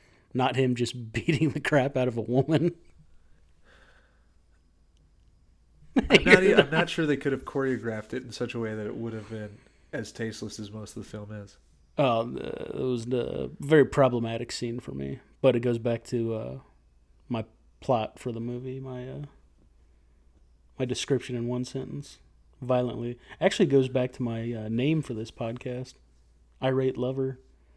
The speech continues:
Speaker 1: Very accurate.
Speaker 2: Which he got out of a Wu-Tang Clan name generator. <laughs>
Speaker 1: I followed in the footsteps of Donald Glover, Childish Gambino, and put my name into the Wu-Tang Clan name generator, and I am the Irate Lover.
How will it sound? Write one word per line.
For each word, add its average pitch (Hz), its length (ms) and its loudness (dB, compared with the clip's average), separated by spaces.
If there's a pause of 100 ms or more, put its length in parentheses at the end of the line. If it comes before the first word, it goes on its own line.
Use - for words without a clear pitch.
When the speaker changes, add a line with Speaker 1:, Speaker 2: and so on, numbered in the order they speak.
(360)
Speaker 1:
Very 139 200 4
accurate. 131 360 0
Speaker 2:
Which 135 160 0
he 143 100 0
got 139 220 4
out 139 140 2
of 123 100 -8
a 117 80 -2
Wu-Tang 117 560 -6
Clan 110 320 -10
name 113 240 -12
generator. 110 360 -6 (140)
<laughs> - 140 -20
Speaker 1:
I 123 180 6
followed 135 340 2
in 123 60 4
the 120 80 2
footsteps 127 560 -4
of 113 180 -2
Donald 120 360 -2
Glover, 123 480 -2 (120)
Childish 120 400 -2
Gambino, 120 600 -2
and 113 200 -10 (180)
put 120 120 -4
my 120 140 -4
name 120 200 0
into 120 120 -2
the 110 60 -8
Wu-Tang 120 500 -4
Clan 120 440 -4
name 117 280 -2
generator, 123 800 -4
and 107 180 -8
I 113 120 -8
am 110 200 -6
the 104 320 -10
Irate 113 420 -6
Lover. 117 440 -10